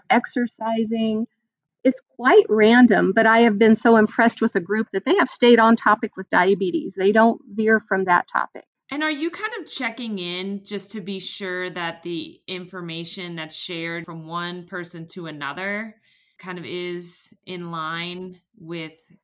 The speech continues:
Speaker 2: current recommendations?
Speaker 1: Oh, absolutely. Absolutely. I, you know, I, I get dinged on every comment that's put out there, so I'm always checking on that. Um, I put information out there about once a week,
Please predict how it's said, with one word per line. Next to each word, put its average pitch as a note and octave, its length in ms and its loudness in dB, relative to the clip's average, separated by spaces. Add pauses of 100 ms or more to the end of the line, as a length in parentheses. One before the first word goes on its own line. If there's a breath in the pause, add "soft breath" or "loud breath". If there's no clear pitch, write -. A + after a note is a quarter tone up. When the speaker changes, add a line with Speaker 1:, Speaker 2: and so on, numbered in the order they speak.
Speaker 2:
current F#3 240 -12
recommendations? E3+ 1200 -12 (380)
Speaker 1:
Oh, A#3 220 8
absolutely. E3 840 -2 (160)
Absolutely. F3 640 0
I, F3 120 4
you A#3 180 6
know, G3+ 100 8
I, G3 220 6
I G3 140 6 (440)
get A3 160 4
dinged G#3+ 320 6
on F#3+ 260 6
every G3 500 4
comment G3 500 4
that's - 160 -4
put - 200 0
out D#3+ 240 4
there, D#3+ 220 4
so G#3+ 200 4
I'm G3+ 200 6
always F#3+ 320 2
checking F3+ 500 -2
on E3 200 2
that. E3 420 4 (540 soft breath)
Um, F3 320 4
I - 100 6
put - 260 0
information G#3+ 600 4
out F#3 220 4
there A3 140 0
about F#3 360 4
once A3 260 4
a F#3 60 0
week, F#3 500 0